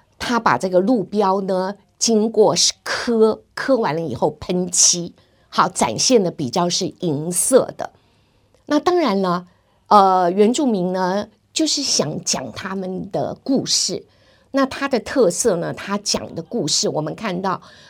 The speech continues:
八块板子哈，最中间一块比较大的，就是可以看到很明显，就是一棵树，就是瓦纳比树。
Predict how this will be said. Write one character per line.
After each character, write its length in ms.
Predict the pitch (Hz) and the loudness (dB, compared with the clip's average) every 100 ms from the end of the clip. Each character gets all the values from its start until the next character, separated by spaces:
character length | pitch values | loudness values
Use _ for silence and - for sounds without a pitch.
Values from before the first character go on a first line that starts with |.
| - | -8
八 160 | 254 240 | -6 -6
块 260 | - 233 | -8 -8
板 340 | 196 170 - - | -6 -6 -8 -10
子 220 | - 156 | -10 -8
哈， 180 | 151 135 - | -6 -8 -4
最 160 | 269 | -4
中 300 | 190 214 208 | -2 -2 -4
间 160 | 208 208 | -2 -4
一 80 | 202 | -4
块 160 | 202 | -8
比 120 | 196 - | -12 -10
较 160 | 123 196 | -10 -2
大 240 | - 233 - | 0 0 -2
的， 200 | - - _ - _ | -14 -16 _ -20 _
就 100 | - | -4
是 140 | 190 - | -2 -2
可 220 | - 330 | -2 0
以 40 | 226 | 0
看 300 | - 226 180 | 0 -4 -2
到 120 | 185 | -4
很 160 | 170 | -2
明 280 | 151 151 196 | -2 0 0
显， 240 | 226 - - - _ | -2 -4 -8 -18 _
就 140 | 180 | -4
是 120 | - | -4
一 80 | - | -4
棵 340 | - - 185 175 | -10 -10 -6 -4
树， 420 | - - 262 - _ _ _ _ _ | 0 0 0 -4 _ _ _ _ _
就 140 | 190 | -2
是 360 | 175 185 156 143 | -2 -2 -2 -2
瓦 160 | 180 156 | -2 -2
纳 180 | 175 190 | -4 -8
比 260 | 180 175 | -6 -6
树。 400 | 180 - - - | -4 0 0 -2